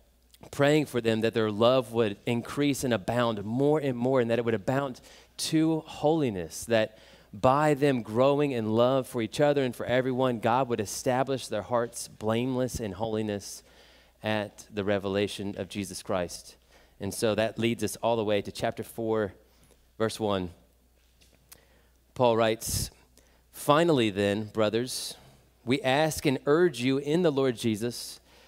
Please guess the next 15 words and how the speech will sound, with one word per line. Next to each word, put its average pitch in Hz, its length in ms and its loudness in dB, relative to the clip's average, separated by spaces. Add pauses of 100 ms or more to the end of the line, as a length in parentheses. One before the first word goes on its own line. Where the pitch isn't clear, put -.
(100)
that 127 140 2
as 139 240 2
you 170 80 0
received 190 480 0
from 139 220 -2
us 131 220 0
how 135 200 0
you 143 260 -2
ought 123 220 -2
to 110 120 -4
walk 113 540 -2
and 110 200 -2
to 113 100 -6
please 127 380 -2
God, 92 420 0